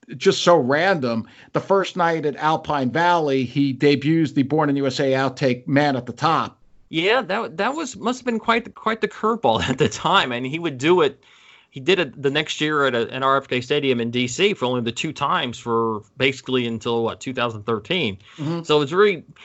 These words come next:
Speaker 2: why would he pull that, pull that out in, like, the second week of shows and then not play it again? But you know, we can make the same argument for Sugar Land. So he, you know, we don't know what goes through his mind sometimes.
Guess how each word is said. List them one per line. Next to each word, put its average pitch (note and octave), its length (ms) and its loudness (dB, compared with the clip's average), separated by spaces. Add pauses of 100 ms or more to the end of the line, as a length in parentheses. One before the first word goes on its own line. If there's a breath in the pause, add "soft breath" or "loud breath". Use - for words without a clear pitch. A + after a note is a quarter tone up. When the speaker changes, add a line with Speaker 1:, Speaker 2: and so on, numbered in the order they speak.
(480 loud breath)
Speaker 2:
why F#3 300 2
would A3+ 160 2
he G3 80 2
pull F3 200 -2
that, E3 300 -2
pull D#3 140 -4
that C#3+ 180 2
out C3+ 220 2
in, A#2 260 -4
like, A2 220 -8
the A2 260 0 (120)
second D3 380 -2
week C3+ 180 -2
of A#2 100 -2
shows C3+ 500 4
and A#2+ 160 -4
then A#2+ 300 -4 (420)
not C3+ 280 -2
play C#3 180 2
it B2+ 80 2
again? C3+ 420 0
But B2 240 -4 (540)
you A#2 120 -8
know, B2+ 220 -4 (140)
we C#3+ 120 -8
can C#3 100 4
make C3+ 120 2
the C3 80 0
same C3+ 260 2
argument C3 440 2
for C3+ 140 -4
Sugar C#3 280 0
Land. F2+ 360 -8
So G2+ 360 -6 (460 soft breath)
he, C3 320 0
you C3+ 140 -12
know, A2+ 80 -6
we C#3 120 2
don't E3 200 4
know D#3 160 4
what C#3+ 160 0
goes C3+ 180 2
through B2+ 120 -4
his A2+ 140 -6
mind G#2+ 280 -8
sometimes. F#2 420 -18